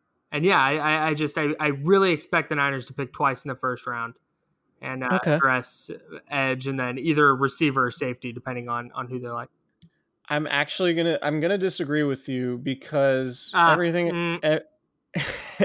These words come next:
Speaker 2: <laughs> everything I gather is that this, the, the meat of this draft is rounds two through round four. Um,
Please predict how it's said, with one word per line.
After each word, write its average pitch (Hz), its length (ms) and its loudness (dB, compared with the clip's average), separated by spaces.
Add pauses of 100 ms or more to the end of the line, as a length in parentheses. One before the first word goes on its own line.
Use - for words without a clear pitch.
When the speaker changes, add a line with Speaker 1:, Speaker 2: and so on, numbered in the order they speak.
Speaker 2:
<laughs> 151 120 -6
everything 170 600 4
I 139 120 6
gather 135 500 6 (840)
is 143 340 0
that 139 360 6
this, 156 240 0
the, 147 260 2
the 143 240 2
meat 175 220 4
of 156 140 2
this 156 180 2
draft 131 580 4
is 123 680 0 (120)
rounds 131 460 0
two 131 460 0
through 135 180 -4
round 120 300 0
four. - 400 -8 (1000)
Um, 131 400 2